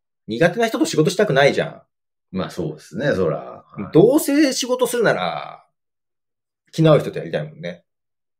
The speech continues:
Speaker 2: まあそれはそうですね。
Speaker 1: たとえ相手がお客さんでもね。
Speaker 2: ああ、
Speaker 1: たとえお金払うって言われてもね。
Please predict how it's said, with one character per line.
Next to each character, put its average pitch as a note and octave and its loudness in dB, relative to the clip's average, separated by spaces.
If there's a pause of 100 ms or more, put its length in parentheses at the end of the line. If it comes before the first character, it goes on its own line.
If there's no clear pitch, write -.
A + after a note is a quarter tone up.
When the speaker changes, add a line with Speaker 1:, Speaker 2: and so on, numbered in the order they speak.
Speaker 2:
ま G#2+ -8
あ - -8
そ C3 -2
れ F3+ 4
は F3+ 4
そ C#3+ 4
う - -2
で - -10
す - -20
ね。 G#3 0
Speaker 1:
た - 0
と D#3+ 2
え E3 6
相 D#3 6
手 E3 0
が G#2 0
お D2+ -6
客 - -8
さ F2+ -10
ん F2+ -8
で F2 -8
も D2+ -14
ね。 C#2+ -20 (480)
Speaker 2:
あ C#3+ -10
あ、 - -14
Speaker 1:
た - -12
と F#3 2
え F#3 6
お E3+ 4
金 E3+ 2
払 E3 6
う - 0
っ - -4
て - -16
言 - -12
わ D#2 -2
れ E2+ -8
て G2+ -12
も D#2+ -16
ね。 F2+ -18